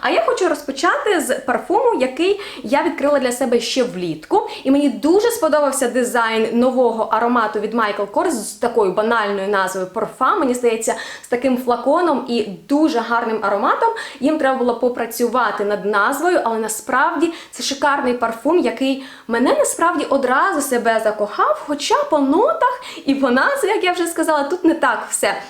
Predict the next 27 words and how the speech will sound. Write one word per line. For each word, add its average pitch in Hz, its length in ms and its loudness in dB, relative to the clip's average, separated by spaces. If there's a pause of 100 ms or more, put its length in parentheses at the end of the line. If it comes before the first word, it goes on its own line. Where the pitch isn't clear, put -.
(680)
е, 196 240 2
захоплює, 330 580 2 (260)
але 220 420 2
аромат 220 580 0 (360)
шикарний. 294 840 0
І 247 40 -2
я 311 120 2
собі 285 220 -2
сказала, 247 340 0
якщо 226 380 0
отримую 214 340 -2
нову 202 280 -2
роботу, 330 460 0 (280)
то 381 120 2
куплю 311 340 2
його 285 300 2
першим. 190 680 -4
І 233 400 2
саме 262 280 0
це 233 180 0
я 185 140 2
зробила. 311 520 2
Зараз 262 380 0
ношу 247 240 -2
його 202 160 -4 (120)
кожен 339 440 2
день 220 380 0